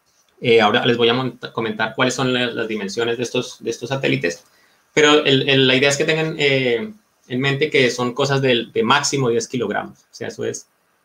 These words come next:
es fácil de subir, entre com-, pues, fácil de subir para, para un, eh, cohete.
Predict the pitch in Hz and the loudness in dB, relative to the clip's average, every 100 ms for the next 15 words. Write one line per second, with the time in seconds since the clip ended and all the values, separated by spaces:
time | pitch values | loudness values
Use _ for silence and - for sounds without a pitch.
0 | _ _ 117 - 135 135 131 131 117 117 | _ _ -6 0 0 2 0 0 0 2
1 | 131 - 127 117 110 104 127 - - 117 | 0 -2 -6 -4 -4 2 2 2 0 0
2 | 110 123 117 - 117 123 131 123 113 107 | 2 0 -2 -2 0 2 2 2 0 0
3 | 101 101 104 110 110 - _ _ _ _ | 0 -2 -4 -8 -10 -16 _ _ _ _
4 | - - _ - 110 110 101 - - 95 | -20 -20 _ 0 4 4 2 -6 0 2
5 | 90 87 | 2 -4